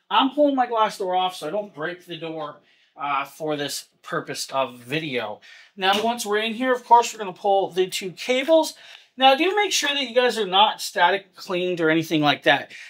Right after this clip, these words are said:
Now, we're gonna need a screwdriver to get these two screws up here because I think, well, I might be able to do it by hand. Um, sometimes I use screwdrivers, sometimes I don't, depending on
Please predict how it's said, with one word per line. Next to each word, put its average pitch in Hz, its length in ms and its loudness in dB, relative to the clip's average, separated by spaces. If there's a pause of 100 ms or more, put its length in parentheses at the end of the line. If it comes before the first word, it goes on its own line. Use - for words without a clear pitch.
(120)
Now, 240 200 6
we're 269 120 2
gonna 339 200 4
need 330 220 4
a - 40 -8
screwdriver 214 600 4
to 202 80 -8
get 196 240 -2
these 190 260 -10
two 208 220 -6
screws 175 480 -2
up 160 140 2
here 180 200 0
because 156 280 -4
I 147 80 0
think, 269 640 -4 (840)
well, 269 420 0
I 339 60 2
might 202 220 0
be 147 80 -4
able 135 180 -8
to 123 60 -18
do 135 100 -6
it 120 80 -8
by 123 120 -10
hand. 127 440 -12 (480)
Um, 185 600 -6 (380)
sometimes 233 560 2
I 220 60 4
use 214 220 -4
screwdrivers, 202 640 -2
sometimes 196 400 -4
I 202 80 -2
don't, 165 280 0
depending 180 340 -10
on 175 240 2